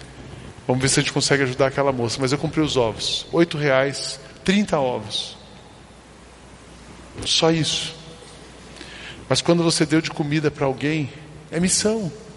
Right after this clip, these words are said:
Missão pequena. A gente não precisa ir pra Irlanda, a gente pode ir pra Irlanda. Nós vamos pra Irlanda, lá é missão. A, a África é missão, o mundo é missão.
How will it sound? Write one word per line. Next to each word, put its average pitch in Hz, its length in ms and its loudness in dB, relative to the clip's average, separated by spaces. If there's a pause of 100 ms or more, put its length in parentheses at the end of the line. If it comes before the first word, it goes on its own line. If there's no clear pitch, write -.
(400)
Missão 180 240 6
pequena. 196 560 0 (840)
A 135 60 -2
gente 175 220 2
não 196 60 2
precisa 214 240 2
ir - 20 -6
pra 214 140 4
Irlanda, 175 380 4
a - 20 -4
gente 139 200 -6
pode 151 220 2
ir 151 40 -10
pra 185 120 0
Irlanda. 180 440 0 (340)
Nós 143 200 2
vamos 165 280 4
pra 170 140 2
Irlanda, 131 360 0
lá 143 180 4
é 180 40 4
missão. 165 480 2 (340)
A, 131 60 0
a 147 280 4
África - 280 2
é 180 40 4
missão, 170 500 2 (260)
o 147 60 0
mundo 196 260 2
é - 20 4
missão. 156 500 2